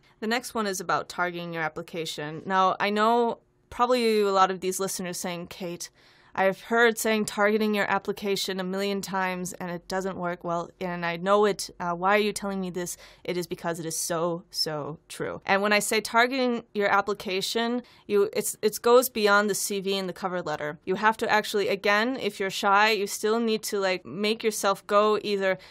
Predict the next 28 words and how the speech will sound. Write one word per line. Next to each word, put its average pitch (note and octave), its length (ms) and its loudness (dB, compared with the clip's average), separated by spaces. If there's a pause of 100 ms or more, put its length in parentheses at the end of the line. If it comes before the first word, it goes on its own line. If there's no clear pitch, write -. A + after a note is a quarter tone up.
(220)
call A#3+ 580 6
or, G3+ 260 4
like, G3 260 -2
if, G#3+ 220 -2
if A3 140 -4
it's G#3 160 -2
a G3+ 140 2
bigger B3+ 240 2
company A#3 400 -2
or G3 80 -2
H G#3+ 200 -2
R, G#3+ 380 4
like, G3 240 0
try A3 240 0
to B3 60 0
find A3 240 0
out G#3+ 80 0
as G3+ 120 -4
much G#3+ 200 -2
information G#3 440 -6
as F#3 80 -10
possible. G#3 520 -2
If G#3 120 -4
it G3+ 100 -6
is A#3 260 0
the G#3 80 -4
direct G3 400 -2
person, B3 480 -6